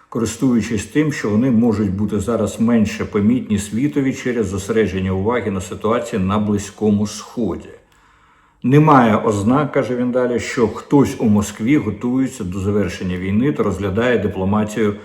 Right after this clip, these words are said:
серйозно». Звісно, що Москва не розглядає дипломатію серйозно. Серйозно дипломатію розглядає тільки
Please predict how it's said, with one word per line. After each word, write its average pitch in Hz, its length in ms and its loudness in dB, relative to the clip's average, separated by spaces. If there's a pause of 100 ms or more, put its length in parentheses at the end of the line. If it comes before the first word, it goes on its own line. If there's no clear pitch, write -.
(180)
серйозно». 117 1000 2 (1200)
Звісно, 139 400 -2
що 120 220 0
Москва 139 760 2
не 117 140 2
розглядає 110 560 2
дипломатію 104 720 0
серйозно. 101 840 -4
Серйозно 120 600 -2
дипломатію 117 640 -4
розглядає 104 680 0
тільки 95 880 -4